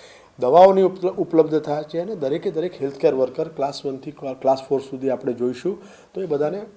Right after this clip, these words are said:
રિગ-, રેગ્યુલર બેઝ ઉપર કોવિડના દર્દીની સારવાર માટેની ટ્રેનિંગ પણ આપવામાં આવેલી છે. એટલે ઇન્ફ્રાસ્ટ્રક્ચર વાઇઝ જોવા જઈએ તો સિવિલ હોસ્પિટલ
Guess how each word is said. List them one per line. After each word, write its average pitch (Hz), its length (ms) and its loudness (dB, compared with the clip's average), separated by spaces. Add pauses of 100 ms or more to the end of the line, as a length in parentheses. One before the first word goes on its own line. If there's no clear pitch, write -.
રિગ-, 147 400 -8
રેગ્યુલર 160 480 4
બેઝ 143 240 0
ઉપર 143 200 -4
કોવિડના 156 560 -4
દર્દીની 143 460 -8
સારવાર 143 380 -8
માટેની 139 340 -10
ટ્રેનિંગ 143 420 -6
પણ 160 120 -2
આપવામાં 127 400 -4
આવેલી 117 180 -8
છે. 160 140 -10
એટલે - 540 -8
ઇન્ફ્રાસ્ટ્રક્ચર 160 680 0
વાઇઝ 147 260 2
જોવા 139 200 0
જઈએ 139 260 -8
તો 156 260 -10
સિવિલ 135 280 -6
હોસ્પિટલ 156 480 -8